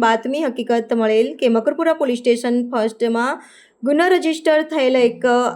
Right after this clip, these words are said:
આરોપી ધ્રુવકુમાર મુકેશભાઈ પટેલ, ઉંમર વર્ષ અઠ્યાવીસ, રહે બી પાંચસો પિસ્તાલીસ, યોગીનગર ટાઉનશીપ, સ્વામિનારાયણ સ્કૂલ પાછળ, ગોત્રી રોડ, વડોદરા શહેરનાને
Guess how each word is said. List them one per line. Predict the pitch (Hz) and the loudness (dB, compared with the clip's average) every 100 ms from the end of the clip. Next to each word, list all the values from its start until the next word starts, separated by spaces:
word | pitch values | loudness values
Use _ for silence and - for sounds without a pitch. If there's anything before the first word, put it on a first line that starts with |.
| - - 233 | -4 0 4
આરોપી | 254 311 311 262 262 330 - _ _ _ - | 4 4 2 -2 -2 -4 -8 _ _ _ -6
ધ્રુવકુમાર | 214 294 370 370 339 330 320 | 2 4 4 4 0 2 0
મુકેશભાઈ | 277 277 254 277 269 262 | 0 0 0 0 2 0
પટેલ, | 240 254 254 | 2 4 4
ઉંમર | 240 233 | 2 2
વર્ષ | 240 240 | 0 -2
અઠ્યાવીસ, | 208 262 226 220 233 247 | -4 0 0 0 -2 -4
રહે | 233 247 240 | -2 0 0
બી | 226 302 320 294 | -2 -4 -2 -2
પાંચસો | 240 240 | -2 -2
પિસ્તાલીસ, | 233 226 214 220 233 233 | -4 -4 0 2 0 2
યોગીનગર | 233 220 220 214 226 | 0 2 0 0 -2
ટાઉનશીપ, | 220 240 208 214 220 - - 226 226 - 226 233 | -2 -2 0 0 -4 -6 -4 -4 -4 -4 -2 -2
સ્વામિનારાયણ | 233 233 269 294 302 311 | 0 0 0 -2 -4 -6
સ્કૂલ | - 254 233 | -2 -2 0
પાછળ, | 226 220 233 226 | 0 0 -2 2
ગોત્રી | 220 220 220 | 2 2 2
રોડ, | 220 226 | 2 2
વડોદરા | 214 233 240 247 | 2 2 0 -2
શહેરનાને | 254 233 214 214 247 | -2 -2 -2 -2 -2